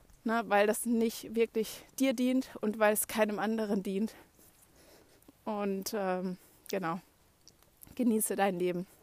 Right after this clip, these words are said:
und bleib neugierig auf das, was dein Leben dir noch zu bieten hat, was Gott noch für dich in petto hat.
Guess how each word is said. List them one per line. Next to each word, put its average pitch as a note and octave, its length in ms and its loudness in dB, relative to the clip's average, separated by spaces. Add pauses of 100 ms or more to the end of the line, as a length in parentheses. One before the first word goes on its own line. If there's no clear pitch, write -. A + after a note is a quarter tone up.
(1080)
und F3+ 640 -6 (200)
bleib F#3+ 260 -4
neugierig F#3 680 0
auf - 180 -2
das, - 320 2 (240)
was - 220 -6
dein G3+ 160 0
Leben G#3 300 4
dir A3 100 2
noch F#3+ 140 -4
zu - 180 -10
bieten G#3+ 360 -6
hat, G3 160 -6
was - 160 -6
Gott G3 160 -6
noch G3 140 -8
für - 120 -6
dich G3+ 160 -4
in G3 80 -4
petto G3+ 340 -8
hat. F3+ 240 -12